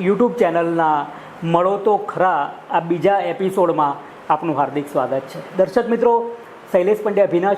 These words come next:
YouTube ચેનલ પર અગાઉ ચાર કાર્યક્રમો આપણે શરૂ કર્યા છે. એક તો દિવંગત સાહિત્યકારોના, અ, વંદના કરતો કાર્યક્રમ સ્મરણ વંદના, બીજો પુસ્તક પરિચય,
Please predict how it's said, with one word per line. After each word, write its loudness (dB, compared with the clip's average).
YouTube 2
ચેનલ 2
પર 2
અગાઉ 0
ચાર 2
કાર્યક્રમો 0
આપણે -2
શરૂ 0
કર્યા 2
છે. -4
એક 2
તો 2
દિવંગત 0
સાહિત્યકારોના, 2
અ, 0
વંદના 2
કરતો 0
કાર્યક્રમ 0
સ્મરણ -2
વંદના, 0
બીજો 2
પુસ્તક -2
પરિચય, 0